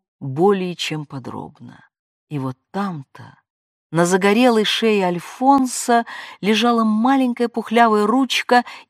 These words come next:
и нежно перебирала пальчиками волосы на его затылке. Мне даже и наклоняться не надо было,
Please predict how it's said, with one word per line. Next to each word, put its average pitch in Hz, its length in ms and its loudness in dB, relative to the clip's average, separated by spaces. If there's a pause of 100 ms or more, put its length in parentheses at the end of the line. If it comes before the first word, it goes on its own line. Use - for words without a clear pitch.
и 233 100 4
нежно 220 640 2
перебирала 196 800 2
пальчиками 175 880 0
волосы 185 800 -4
на 156 200 -4
его 147 240 -4
затылке. 123 920 -10 (920)
Мне 160 200 -2
даже 165 320 0
и 165 40 -2
наклоняться 147 920 -6
не 220 140 -4
надо 185 320 -6
было, 139 460 -6